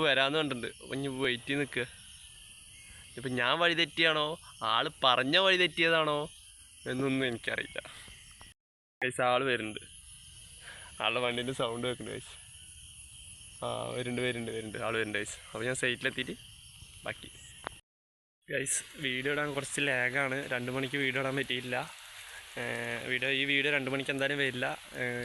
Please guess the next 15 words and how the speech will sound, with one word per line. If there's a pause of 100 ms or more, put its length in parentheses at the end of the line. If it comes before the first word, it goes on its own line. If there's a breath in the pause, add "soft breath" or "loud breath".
(120)
കുറച്ച്
ലാഗായിട്ടുണ്ട്. (840)
ഞാനിപ്പോൾ
വർക്കിലാണ്. (260)
വർക്കിൻ്റെ
ഇടയിൽ
നിന്ന്
വീഡിയോ
എഡിറ്റ്
ചെയ്യാൻ
മറന്നുപോയി. (840 loud breath)
കുറേ
കട്ടായി
കൊണ്ട്
അതൊന്ന്